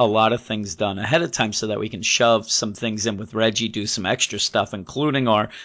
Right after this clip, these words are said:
Necessary Nonsense podcast on the Patreon about our top five or whatever, our favorite Christmas movies. Uh, so we're doing this. So me and you are actually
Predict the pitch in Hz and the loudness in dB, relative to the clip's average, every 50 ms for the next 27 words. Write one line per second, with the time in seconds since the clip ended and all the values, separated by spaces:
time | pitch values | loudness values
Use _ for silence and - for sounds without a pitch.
0 | - - 139 139 131 - - 131 - - 135 123 117 113 107 110 117 139 175 185 | -6 0 4 4 4 4 4 2 2 4 4 4 2 2 2 4 4 4 4 4
1 | - - 117 104 95 - - 120 101 101 104 - 107 110 - - 113 110 98 101 | 2 2 0 0 -2 -4 0 0 0 0 0 -4 -4 -4 -4 -4 -6 -6 -6 -8
2 | - - 117 107 101 - - 98 95 95 87 101 - 120 120 123 120 - - - | -6 -4 -4 -2 -2 -2 -4 -4 -4 -6 -6 0 2 4 6 6 4 2 -2 -20
3 | - - - - 131 123 120 117 110 - - 139 123 - - - - - 123 120 | -14 -2 4 6 6 8 8 6 4 2 2 4 4 4 2 -2 0 2 4 6
4 | 120 120 117 117 120 113 104 92 82 101 120 127 120 104 110 95 95 104 117 - | 6 6 6 6 4 4 0 -2 -2 2 4 4 4 4 2 0 0 0 -2 -2
5 | - - 127 131 120 113 120 - - - - - 127 - - - 117 98 - - | 0 2 4 4 4 2 -2 -2 -4 -8 -2 -2 0 0 0 -2 -4 -6 -8 -4
6 | - 107 113 131 147 139 - - - - - - _ - - - - - - 120 | -2 0 2 2 2 0 -2 -8 -16 -18 -18 -18 _ -20 -20 -20 -6 0 2 4
7 | 117 110 - - 117 107 107 95 180 190 190 170 131 123 - - - 120 113 120 | 4 4 4 2 0 0 0 2 2 2 2 2 2 2 2 4 4 2 2 2
8 | 151 175 185 160 143 135 131 123 113 110 120 123 120 - - 117 113 107 101 | 2 2 2 2 2 4 4 6 6 6 6 4 4 2 0 0 0 -2 -2